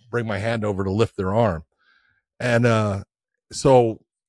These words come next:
I'd had the surgery. I, I'd taken a month off because, you know, every other surgery that I'd, I'd ever had, I took one week off. I said, "I'll take one week off and I'm going back." And, uh,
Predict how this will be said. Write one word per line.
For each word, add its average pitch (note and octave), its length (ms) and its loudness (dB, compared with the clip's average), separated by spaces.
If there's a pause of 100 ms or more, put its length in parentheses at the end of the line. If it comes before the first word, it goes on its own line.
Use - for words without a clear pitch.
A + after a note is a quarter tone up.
(160)
I'd G#2+ 160 -4
had D3+ 240 0
the C#3 60 0
surgery. C3+ 800 2
I, G#2+ 380 -4
I'd G2 220 -6
taken B2+ 400 -2
a G2+ 120 -6
month G#2 400 2
off F#2+ 220 -4
because, F#2 320 -12
you G2 180 -8
know, G2 140 -8 (800)
every C3 260 2
other B2+ 160 2
surgery A#2+ 360 -2
that A2+ 120 2
I'd, G#2+ 380 -2
I'd A2+ 140 -4
ever G#2 180 -4
had, C3+ 380 -6 (140)
I G2 80 -12
took - 300 -10
one A2 220 -2
week A2 200 -2
off. F2 220 -8
I - 40 -20
said, F2 180 -16
"I'll F2 240 -12
take F#2+ 240 -8
one G2+ 120 -4
week G#2 200 -6
off G2 180 -6
and F2+ 80 -12
I'm F2+ 140 -14
going F2 200 -10
back." E2+ 180 -14 (880)
And, G2 340 -4
uh, F2 240 -8